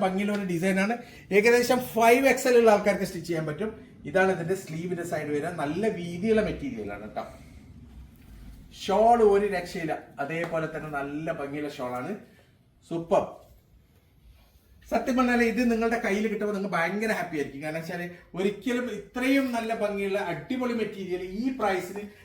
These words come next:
നിങ്ങൾക്ക് വേറെ കിട്ടൂല. കാരണം ആയിരത്തി അറുന്നൂറ്റി തൊണ്ണൂറ് പ്രൈസ് വരുന്നുള്ളൂ. ഏകദേശം ഫോർ എക്സ് എൽ,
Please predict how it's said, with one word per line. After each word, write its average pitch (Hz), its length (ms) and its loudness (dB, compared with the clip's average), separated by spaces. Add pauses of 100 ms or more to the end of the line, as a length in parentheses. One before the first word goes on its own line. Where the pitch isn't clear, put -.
നിങ്ങൾക്ക് 180 280 -8
വേറെ 165 220 4
കിട്ടൂല. 123 380 -4
കാരണം 175 220 -2 (180)
ആയിരത്തി 202 480 2
അറുന്നൂറ്റി 190 520 4 (100)
തൊണ്ണൂറ് 185 320 -2 (100)
പ്രൈസ് 165 340 -2
വരുന്നുള്ളൂ. 165 340 -4 (440)
ഏകദേശം 208 400 -2 (100)
ഫോർ 220 200 2 (100)
എക്സ് - 200 -4
എൽ, 226 60 2